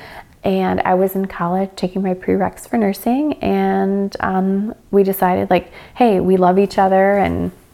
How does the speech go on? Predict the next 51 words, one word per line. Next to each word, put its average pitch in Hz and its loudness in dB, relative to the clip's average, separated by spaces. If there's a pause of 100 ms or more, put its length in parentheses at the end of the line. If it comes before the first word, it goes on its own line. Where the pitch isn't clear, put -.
(720)
we 190 6
know 196 4
what 196 4
we 202 0
want. 190 -4
And 185 -2
why 175 0
are 180 2
we 175 2
playing 175 -4
games?" 226 2
Like, - -2 (380)
I 427 2
don't 190 2
know, 175 0
maybe 175 2
trying 156 -10
to 165 -2
make 160 -4
each 160 -6
other, 156 -6
j-, - -2
you 370 8
know, 330 6
the 269 -2
stupid 185 -2
games 175 -2
you 165 -4
play 165 0
when 165 2
you're 170 0
young, 185 0
you 175 4
know. 175 2 (320)
But - 2
at 180 2
that, 180 0
we 185 2
were 170 -2
still 165 0 (100)
intimate 170 -10
because 180 -10
we 175 -10
had - -12
great - -14
sex 247 0
even 185 0
back - -8
then. 254 4
And, 185 -2
uh, - -2